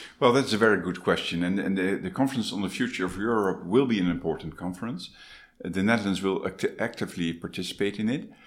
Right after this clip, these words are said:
Uh, but it is yet, as you said, a bit unclear on exactly how it will enroll, what the procedures will be,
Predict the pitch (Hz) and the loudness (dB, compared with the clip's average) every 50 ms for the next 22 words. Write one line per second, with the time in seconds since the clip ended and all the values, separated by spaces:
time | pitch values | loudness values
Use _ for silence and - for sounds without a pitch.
0 | - - - - _ _ - 101 98 95 90 98 120 120 147 135 123 131 123 117 | -20 -20 -20 -20 _ _ -6 -2 -2 0 2 2 2 2 2 0 0 0 -2 -2
1 | - - 123 123 139 139 - - 110 - - 104 92 - 107 101 98 92 90 107 | 0 4 6 6 6 4 2 -2 -2 -2 -2 -4 -2 0 0 0 0 0 -4 -2
2 | - 95 87 85 - - - 92 90 87 82 - - 80 78 80 80 80 - - | -4 -4 -6 -6 -6 -4 -2 -2 0 0 -2 -4 -4 -6 -4 -4 -4 -6 -8 -8
3 | - 82 92 90 - - 95 90 - - 87 82 82 92 92 90 87 82 78 80 | -8 -8 -8 -6 -2 0 0 0 0 -4 -6 -4 -4 -4 -2 -2 -2 -2 -2 -2
4 | 85 85 78 80 80 80 78 78 82 80 82 90 104 113 113 98 - - - - | -2 -2 -2 -2 -2 -2 0 2 2 4 4 4 2 0 -4 -6 -10 -12 -14 -14
5 | 87 85 - - 107 110 104 107 104 98 - 98 98 92 85 95 95 95 92 92 | -12 -10 -6 -4 -4 -4 -4 -4 -6 -6 -4 -4 -4 -2 -2 -2 -4 -4 -6 -10